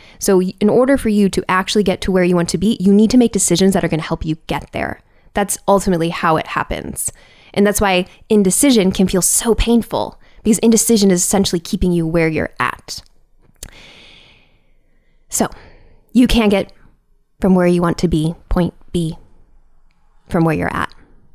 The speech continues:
So let's just say that. I'm gonna say it one more time. There is hope. <laughs> That's what we're talking about today. Uh, The Psychology of Hope walks us through, the book walks us through three key facets of hope. So they break it down into goals,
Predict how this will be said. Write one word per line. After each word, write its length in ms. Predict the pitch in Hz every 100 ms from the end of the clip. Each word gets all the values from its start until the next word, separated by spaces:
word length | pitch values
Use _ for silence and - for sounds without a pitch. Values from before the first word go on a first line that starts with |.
| -
So 100 | -
let's 100 | -
just 160 | 190
say 160 | - 165
that. 240 | 175 - -
I'm 60 | 180
gonna 80 | 170
say 200 | - 160
it 80 | 165
one 120 | 185
more 100 | 190
time. 380 | - 151 175 - - _ -
There 200 | 175 156 -
is 200 | 175 175
hope. 280 | 190 - - -
<laughs> 260 | - 185 202
That's 540 | 190 156 180 180 -
what 140 | 214
we're 60 | 175
talking 340 | - 220 214
about 300 | 190 185 -
today. 520 | - 180 165 170 196 - - - - - - - -
Uh, 100 | 233
The 100 | 233
Psychology 540 | 269 - 311 403 440
of 80 | 285
Hope 280 | 214 185 175
walks 380 | 175 180 - 190
us 160 | -
through, 240 | 175 156 156
the 100 | 170
book 260 | 170 160
walks 220 | 185 -
us 160 | 233 -
through 380 | - 190 180 170 -
three 480 | - - 262 277 277
key 200 | - 220
facets 400 | 175 160 - 160
of 60 |
hope. 280 | - - - - - - - - -
So 340 | 170 170 165
they 80 | 170
break 140 | 175
it 60 | 175
down 180 | 170 170
into 220 | 170 151
goals, 640 | - 202 196 269 -